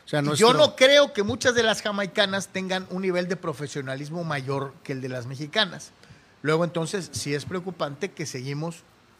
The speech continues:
Speaker 2: con el mismo mal que aqueja a el fútbol varonil.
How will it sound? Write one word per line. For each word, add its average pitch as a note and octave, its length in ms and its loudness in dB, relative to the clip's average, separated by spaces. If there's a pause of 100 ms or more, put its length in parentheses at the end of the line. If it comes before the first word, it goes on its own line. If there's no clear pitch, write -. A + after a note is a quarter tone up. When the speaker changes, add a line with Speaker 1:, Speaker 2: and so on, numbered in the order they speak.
(180)
Speaker 2:
con D3 180 -2
el C3+ 160 -4
mismo A3 480 -4
mal E3 420 2 (200)
que C3+ 80 -6
aqueja E3 560 -6 (720)
a C#3+ 380 0
el B2+ 120 -8
fútbol D3+ 300 -2
varonil. C3 540 -4